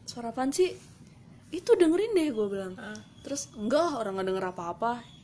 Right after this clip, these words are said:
Speaker 1: Yaudah, mereka lanjut lagi. Gue masih diem aja kan. Terus suara itu ada lagi tuh. Nah, terus teman-teman gue tuh yang tadi main kartu langsung pada diem, terus lihat-lihatan, terus langsung pada kayak,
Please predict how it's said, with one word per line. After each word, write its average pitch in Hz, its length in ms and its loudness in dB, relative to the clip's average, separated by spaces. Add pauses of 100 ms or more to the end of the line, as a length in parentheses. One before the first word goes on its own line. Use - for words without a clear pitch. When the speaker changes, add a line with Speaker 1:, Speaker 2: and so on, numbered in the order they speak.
Speaker 1:
Yaudah, 208 320 0
mereka 180 300 -6
lanjut 190 260 0
lagi. 190 440 -8
Gue 196 160 -6
masih 180 160 -8
diem 175 240 -6
aja 156 180 -10
kan. 147 160 -16 (1200)
Terus 247 220 -6
suara 220 260 -4
itu 208 140 -6
ada 254 180 -2
lagi 247 200 -6
tuh. 247 340 -6 (680)
Nah, 190 120 -10
terus 233 240 -8
teman-teman 233 460 -6
gue 269 220 0
tuh 330 240 -6 (320)
yang 226 160 -10
tadi 214 220 -6
main 208 180 -6
kartu 214 240 -6
langsung 277 180 -6
pada 233 160 -4
diem, 214 380 -6 (140)
terus - 180 -14
lihat-lihatan, 226 640 -4 (880)
terus 247 160 -12
langsung 233 240 -6
pada 226 160 -4
kayak, 214 320 -4